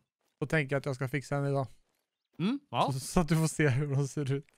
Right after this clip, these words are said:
Speaker 2: Ja, men absolut.
Speaker 1: Det här avsnittet kommer vara döpt till Vi jagar Great Ones.
Speaker 2: Ja.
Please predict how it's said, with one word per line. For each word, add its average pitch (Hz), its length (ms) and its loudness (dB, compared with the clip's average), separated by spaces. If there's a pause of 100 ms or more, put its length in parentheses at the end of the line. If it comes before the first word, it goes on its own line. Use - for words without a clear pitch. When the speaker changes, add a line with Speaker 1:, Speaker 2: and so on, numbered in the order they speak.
(280)
Speaker 2:
Ja, 147 240 4
men 131 100 2
absolut. 127 300 -2
Speaker 1:
Det 226 80 8
här 277 320 8
avsnittet 254 380 0
kommer 247 220 4
vara 247 80 6
döpt 233 420 2
till 226 240 4
Vi 208 360 0
jagar 196 640 4 (720)
Great 170 540 4
Ones. 165 640 -2 (520)
Speaker 2:
Ja. 160 360 4